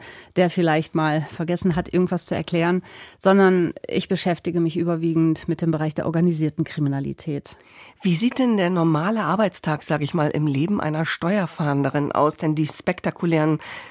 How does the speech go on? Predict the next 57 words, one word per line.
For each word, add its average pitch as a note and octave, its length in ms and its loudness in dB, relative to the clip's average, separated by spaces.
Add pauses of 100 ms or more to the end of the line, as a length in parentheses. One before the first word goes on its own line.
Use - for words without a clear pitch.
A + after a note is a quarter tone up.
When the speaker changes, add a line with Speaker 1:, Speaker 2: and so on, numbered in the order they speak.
(160)
Speaker 2:
Zugriffe, D#3 1080 2
wo E3+ 140 4
dann F3 180 0
jemand F3 360 2
im D#3+ 80 -4
Schlafanzug E3+ 680 -2
aus E3+ 140 0
seiner E3+ 320 0
Villa G3 180 0
kommt, F3 380 -4 (580)
die F3 80 2
sind F#3+ 240 2
wohl F3 80 4
doch E3+ 160 0
eher E3 220 2
die D#3+ 160 0
Ausnahme. D3+ 640 -4 (920)
Speaker 1:
Oh, C#4 160 8
das D#3 160 2
kommt F3+ 240 0
drauf - 180 -4
an. F#3 280 4 (140)
<laughs> - 120 -6
Nicht G3 300 2
überall F#3+ 280 0
ist - 160 -6
die G3 40 -6
Presse - 340 -2
dabei, D3+ 380 -2
also E3 140 -4
es F3+ 120 -8
kommt - 180 -8
schon F#3 180 -2
häufiger F3 360 -4
vor. D#3 260 -6 (380)
Ja, A#3+ 140 2
der A3+ 100 6
normale G3+ 480 4
Alltag B3 460 -2
ist - 160 -6
so, B3 360 0
man F#3+ 320 0
hat - 140 -6
einen F3 180 -2
Plan, G3 420 -2
geht G#3 140 -6
ins F3+ 180 -8
Büro, F#3 340 -2
macht F#3+ 240 -4
den F3 100 -2
P E3+ 140 -4
C G#3 260 -2
an F#3+ 140 0
und F3+ 160 -2
dann F3 100 0
ist - 140 -8
der F3+ 80 -4